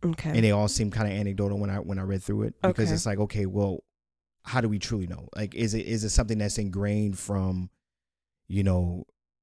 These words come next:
Speaker 2: I guess, cultural or circumstances, right? So if you
Speaker 1: Okay.
Speaker 2: grew up in a single parent home, are you more than likely not to be in a committed relationship because you
Speaker 1: Okay.
Speaker 2: don't know what that looks like?
Speaker 1: Right.
Speaker 2: And even if you try a committed relationship,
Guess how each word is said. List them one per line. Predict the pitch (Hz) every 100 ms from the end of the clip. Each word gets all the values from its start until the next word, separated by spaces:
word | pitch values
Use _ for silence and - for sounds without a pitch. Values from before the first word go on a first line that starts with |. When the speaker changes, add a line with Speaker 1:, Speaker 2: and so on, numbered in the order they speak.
| _ -
Speaker 2:
I | 98
guess, | 87 87 - _ -
cultural | 104 95 110 107 113 - -
or | 98 95 92 90 87 - _ - - -
circumstances, | - - - 101 - 104 104 107 104
right? | 101 104 78
So | 113 98
if | 92
you |
Speaker 1:
Okay. | 107 170
Speaker 2:
grew | 107
up | 104
in | 98
a |
single | - 107 98
parent | - 101 92
home, | 101 101 101 -
are | 92
you | 95
more | 98 98
than | 95
likely | 92 98 101 95
not | 90 90 87 -
to | 90
be | 95 92
in |
a | 95
committed | 110 98 95
relationship | 98 101 - 110 95
because | 104 101
you | 92 95
Speaker 1:
Okay. |
Speaker 2:
don't | 95 92
know | 87
what | 92
that | 87 85
looks | 92 -
like? | 98 104 _ -
Speaker 1:
Right. | 185 170
Speaker 2:
And | 113
even | 80 113 110
if | -
you | 92
try | - 107 113
a | 110
committed | 107 98 95
relationship, | 98 95 92 - 98